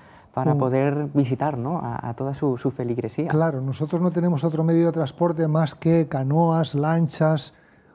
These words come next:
Speaker 2: o deslizadores. No tenemos otra cosa. Allí no hay carreteras, no hay ningún punto, pueblos que se unan por medio de caminos,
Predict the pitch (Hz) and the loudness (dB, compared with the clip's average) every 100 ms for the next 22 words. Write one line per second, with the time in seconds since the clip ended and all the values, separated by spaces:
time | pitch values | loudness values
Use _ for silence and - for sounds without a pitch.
0 | _ 151 156 160 160 160 - _ _ _ | _ 2 4 4 2 0 -8 _ _ _
1 | 139 139 135 117 127 147 147 127 - - | -2 2 2 0 2 4 2 0 -8 -12
2 | - 139 165 160 143 151 147 147 185 135 | -6 -2 0 0 0 -2 -2 0 -2 -2
3 | 123 151 156 151 143 139 139 180 175 139 | -2 2 2 0 0 -2 0 0 0 0
4 | 139 143 151 143 143 156 139 175 180 147 | -4 -2 -2 -2 0 0 0 2 2 2
5 | 156 151 - - _ - 165 160 143 147 | -2 -2 -8 -20 _ 2 2 2 -2 -4
6 | 135 143 160 143 139 147 151 139 139 139 | -4 -4 -2 -2 -4 0 0 0 -2 -2
7 | 135 185 190 156 151 - | 2 4 4 2 0 -4